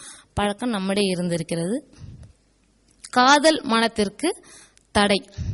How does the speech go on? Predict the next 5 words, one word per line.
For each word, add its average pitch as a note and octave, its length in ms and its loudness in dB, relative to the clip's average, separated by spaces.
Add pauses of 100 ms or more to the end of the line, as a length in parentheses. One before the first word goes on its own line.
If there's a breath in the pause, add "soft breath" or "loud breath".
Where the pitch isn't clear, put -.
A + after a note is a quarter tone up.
(560 loud breath)
"ஆலமரம் C4 720 4
உறங்க, A#3+ 560 2 (180)
அடிமரத்து C#4 680 2
கிளி B3+ 280 2
உறங்க, A3 480 2